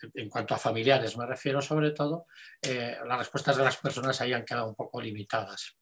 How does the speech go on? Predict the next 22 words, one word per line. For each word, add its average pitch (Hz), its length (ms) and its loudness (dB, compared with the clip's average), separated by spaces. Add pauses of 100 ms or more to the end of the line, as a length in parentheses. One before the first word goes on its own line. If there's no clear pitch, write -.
Pero 139 180 4
bueno, 147 220 6
tenemos 139 540 0 (500)
muchos 147 340 4
datos 139 340 4
y 139 60 4
muy 135 160 4
buenos 143 420 4
de 131 100 0
distintos, 123 840 -4 (480)
eh, 120 480 -2
colectivos. 123 640 2
Veis 127 260 2
ahí 127 280 2
que 123 240 -2
hay 123 300 -4
unos 123 260 -4
mil 127 180 -2
quinientos 127 540 0
en 123 120 -4
total, 147 460 4
veis 131 400 -2